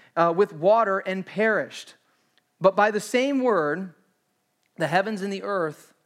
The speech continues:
that now exist are stored up for fire, being kept until the day of judgment and destruction of the ungodly." <clears throat> I think you can see what I'm saying when I say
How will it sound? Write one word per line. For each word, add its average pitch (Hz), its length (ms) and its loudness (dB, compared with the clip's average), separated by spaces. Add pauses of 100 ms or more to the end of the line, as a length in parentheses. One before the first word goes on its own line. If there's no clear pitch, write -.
that 170 160 -2
now 175 380 -2
exist 147 420 -6
are 147 140 -6
stored 202 340 -4
up 202 160 -2
for 180 100 -6
fire, 185 440 -2
being 156 240 -6
kept 196 260 -2
until 180 240 -8
the 160 80 -8
day 156 240 -4
of 175 140 -8
judgment 139 480 -6 (280)
and 160 120 -6
destruction 170 580 -6
of 160 80 -6
the 156 80 -10
ungodly." 139 640 -4 (100)
<clears throat> - 160 -20
I - 1300 -16
think 175 160 -12
you 180 80 -10
can 160 120 -10
see 202 200 -12
what 180 100 -6
I'm 147 120 -8
saying 180 360 -8
when 139 120 -10
I 135 100 -10
say 147 400 -4